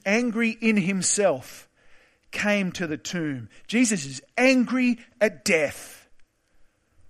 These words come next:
This passage really gives us a glimpse into the heart of Jesus, into the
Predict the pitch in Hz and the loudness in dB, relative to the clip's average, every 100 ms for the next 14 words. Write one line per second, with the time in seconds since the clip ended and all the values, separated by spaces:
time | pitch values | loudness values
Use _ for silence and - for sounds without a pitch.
0 | _ _ _ - - _ _ _ - _ | _ _ _ -20 -20 _ _ _ -20 _
1 | _ _ - - 185 - 220 220 208 147 | _ _ -18 -12 -10 -4 -4 -2 -6 -6
2 | 208 226 165 220 185 - 175 135 175 180 | -4 -4 -4 -4 -4 -4 -6 -2 0 0
3 | - - - - - _ _ - - _ | -2 -8 -8 -12 -18 _ _ -20 -20 _
4 | _ - 196 220 202 170 - - 180 180 | _ -6 0 0 0 -2 -4 -6 -4 -2
5 | 185 - _ _ - 147 120 147 151 120 | -4 -6 _ _ -12 -12 -8 -6 -6 -8
6 | 107 - - - _ _ _ _ _ 208 | -12 -14 -16 -20 _ _ _ _ _ 0
7 | 226 190 170 | 2 2 0